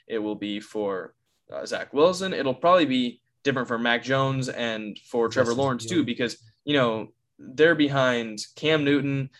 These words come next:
Speaker 1: and Andy Dalton. But Jimmy Garoppolo, yeah, you're right. He did take him to a Super Bowl. And while I've never been the biggest Jimmy G fan, I feel like he is still the Niners starting quarterback.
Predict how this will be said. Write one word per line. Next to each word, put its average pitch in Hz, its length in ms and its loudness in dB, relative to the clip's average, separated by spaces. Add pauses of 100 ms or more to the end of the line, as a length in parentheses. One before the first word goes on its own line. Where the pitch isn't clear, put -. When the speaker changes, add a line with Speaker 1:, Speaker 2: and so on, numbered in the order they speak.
(160)
Speaker 1:
and 120 100 -4
Andy 123 280 -2
Dalton. 113 420 0 (420)
But 135 200 2 (340)
Jimmy 208 260 2
Garoppolo, 180 400 4
yeah, 147 220 6
you're 143 160 2
right. 117 120 -2
He 135 60 -4
did 156 180 2
take 156 160 2
him 143 120 -2
to 135 80 0
a 123 60 -2
Super 139 200 -4
Bowl. 110 220 -2
And 113 80 -4
while 117 100 4
I've 113 100 -2
never 127 300 0
been 160 160 2
the 156 60 -2
biggest 156 320 0
Jimmy 147 220 -4
G 143 180 2
fan, 104 320 -6 (440)
I 131 120 2
feel 175 160 6
like 165 100 6
he 160 160 2
is 151 140 6
still 143 220 0
the 131 80 -4
Niners 127 280 0
starting 127 300 0
quarterback. 110 560 -2